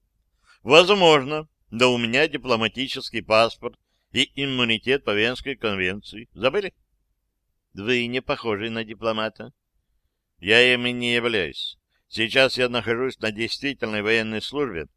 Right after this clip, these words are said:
и выполняю особое задание. Оно заключается в том, чтобы предупредить вас о серьёзной опасности,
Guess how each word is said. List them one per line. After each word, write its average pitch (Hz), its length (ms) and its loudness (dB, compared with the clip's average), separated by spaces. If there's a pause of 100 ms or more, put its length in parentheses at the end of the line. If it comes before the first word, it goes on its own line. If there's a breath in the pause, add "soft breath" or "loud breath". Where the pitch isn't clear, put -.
(400)
и 98 100 -8
выполняю 117 720 2
особое 107 400 -2
задание. 92 560 -6 (500)
Оно 127 380 4
заключается 117 720 -2
в - 80 -14
том, 110 320 -2 (380)
чтобы 123 320 0
предупредить 135 840 -4
вас 123 280 2
о 117 80 -2
серьёзной 131 540 0
опасности, 110 840 0